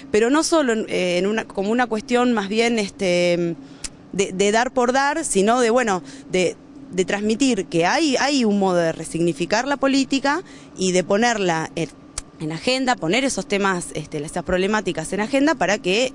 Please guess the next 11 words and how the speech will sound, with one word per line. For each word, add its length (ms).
eh, 400
quienes 460
conducen 520
el 100
país 400
puedan, 520
este, 840
aplicarlas 520
en 80
política, 480
digamos. 560